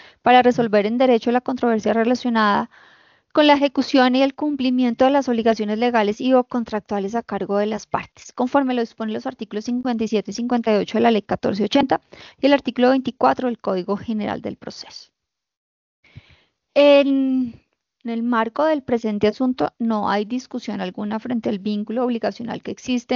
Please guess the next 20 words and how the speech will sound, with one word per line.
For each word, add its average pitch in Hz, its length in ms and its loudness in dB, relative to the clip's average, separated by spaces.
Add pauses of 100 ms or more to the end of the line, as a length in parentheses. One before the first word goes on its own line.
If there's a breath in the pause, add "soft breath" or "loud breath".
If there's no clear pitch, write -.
(120)
entre 247 240 0
las - 240 -4
partes - 560 -2 (800 soft breath)
y 285 120 4
efectivamente 254 760 0
emerge 277 520 0
de 277 120 2
una 220 240 -2
operación 208 760 -4
pasiva 285 600 -2
donde 220 1120 -2
la 208 320 2
entidad 226 480 0
financiera, 226 600 -4
pues, - 200 -8
recibe 208 460 -4
una 202 180 -4
suma 240 340 0
de 262 60 2
dinero, 233 400 -2